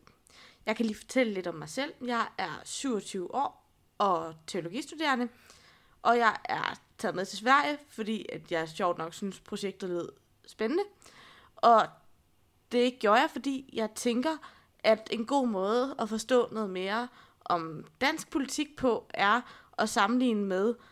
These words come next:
hvordan politik i andre lande ser ud. Og her tænker jeg, at Sverige er et rigtig godt eksempel, fordi det er et land, der minder om Danmark på så mange måder. Så, så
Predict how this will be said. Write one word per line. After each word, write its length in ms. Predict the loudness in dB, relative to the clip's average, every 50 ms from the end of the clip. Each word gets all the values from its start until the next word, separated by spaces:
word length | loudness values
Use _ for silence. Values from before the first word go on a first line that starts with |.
| _ _
hvordan 320 | -8 -2 2 2 2 2 0
politik 480 | -4 -4 -4 -4 -4 -4 -6 -6 -6
i 40 | -6
andre 360 | -4 -2 -2 0 2 2 4
lande 300 | 4 4 2 0 0 -4 -6 -8 -10
ser 280 | -12 -8 -2 0 2 2
ud. 280 | 2 2 0 -2 -6 -10 _ -20 -20 _ _ _ -6
Og 100 | -2 0
her 100 | 0 0
tænker 280 | 0 0 0 0 2 2
jeg, 80 | 0 0
at 100 | -2 -4
Sverige 360 | -2 2 4 4 4 4 2
er 40 | -2
et 60 | -4
rigtig 240 | -6 -6 -8 -8 -4
godt 140 | -4 -2 -2
eksempel, 480 | -2 -4 -2 -2 -2 -2 -4 -8 -10 -12 -12 -10
fordi 200 | -8 -4 -4 -2
det 100 | 0 -2
er 40 | -2
et 100 | 0 2
land, 280 | 2 2 0 -2 -4
der 100 | -4 -4
minder 500 | -2 0 0 2 4 4 4 4 2 -4 -6
om 120 | -6 -4
Danmark 420 | 0 0 0 2 2 0 0 -2 -6
på 80 | -10
så 80 | -8 -4
mange 240 | -4 -4 -4 -2 -2
måder. 420 | 0 2 2 2 2 0 -2 -6 -14 -20 -20 -20 -20 -20 _ _
Så, 160 | -6 -2 -2
så 260 | 2 6 6 6 6